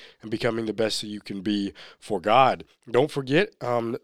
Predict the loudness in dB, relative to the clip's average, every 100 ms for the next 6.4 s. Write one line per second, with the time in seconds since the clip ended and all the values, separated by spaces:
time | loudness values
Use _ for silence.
0 | _ 2 4 4 2 -2 -2 -2 -2 -2
1 | -2 -2 -2 -2 -2 -2 -2 -2 -4 -4
2 | -4 -4 -6 -4 -2 -2 -2 -4 -2 -4
3 | -4 -8 -6 -6 -6 -6 -6 -4 -2 -2
4 | -6 -12 -6 -4 -2 -2 0 0 -2 -4
5 | -6 -4 -4 0 0 0 -2 -4 -4 -2
6 | 0 0 0